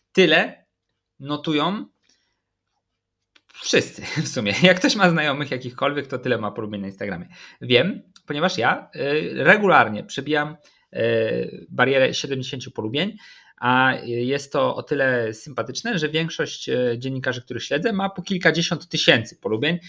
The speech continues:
więc, y, ja tutaj czuję się akurat w tym miejscu, w którym lubię być, kompletnie na uboczu, bez jakiegokolwiek zainteresowania czegokolwiek i kogokolwiek. Adam Mandziara. Sprzedaż Lechii Gdańsk nie została wstrzymana. Wczorajsza wypowiedź wiceprezes zarządu Lechii Gdańsk Agnieszki Syczewskiej podczas spotkania z kibicami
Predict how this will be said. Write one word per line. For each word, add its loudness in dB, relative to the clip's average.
więc, 0
y, 4
ja 4
tutaj 0
czuję 0
się 0
akurat 2
w -20
tym 2
miejscu, -2
w -10
którym -4
lubię 4
być, 0
kompletnie 0
na 0
uboczu, -2
bez 4
jakiegokolwiek 0
zainteresowania -6
czegokolwiek 0
i -18
kogokolwiek. -6
Adam 6
Mandziara. 0
Sprzedaż 2
Lechii -2
Gdańsk 0
nie -2
została 2
wstrzymana. 4
Wczorajsza 8
wypowiedź 4
wiceprezes 2
zarządu 0
Lechii 0
Gdańsk 0
Agnieszki -6
Syczewskiej -2
podczas -6
spotkania 0
z -6
kibicami -2